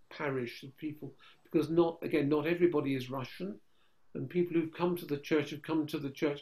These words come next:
as the Orthodox Church, uh, worshipping on the new, serving on the new calendar. Um,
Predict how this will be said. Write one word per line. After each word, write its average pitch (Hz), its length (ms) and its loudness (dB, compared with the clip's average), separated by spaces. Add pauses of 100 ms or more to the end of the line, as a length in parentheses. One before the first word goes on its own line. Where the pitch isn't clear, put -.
as 147 300 -4 (960)
the 143 120 -4
Orthodox 147 480 -4
Church, - 380 -4 (680)
uh, - 180 -6
worshipping 151 460 2
on 143 100 2
the 147 80 2
new, 147 180 0 (480)
serving 156 320 2
on 151 120 2
the 151 80 2
new 151 160 2
calendar. 151 500 -2 (580)
Um, 160 160 -6